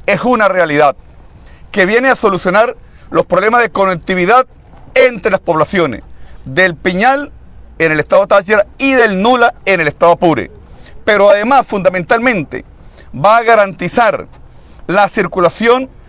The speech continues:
de productos en una zona hermosa como esta,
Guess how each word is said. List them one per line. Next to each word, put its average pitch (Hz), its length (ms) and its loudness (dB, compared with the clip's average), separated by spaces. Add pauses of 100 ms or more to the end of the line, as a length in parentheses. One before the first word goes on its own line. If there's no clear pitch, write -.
(180)
de 147 180 -2
productos 180 720 0 (420)
en 170 180 0
una 233 200 2
zona 233 520 0
hermosa 175 540 2
como 220 260 2
esta, - 320 -4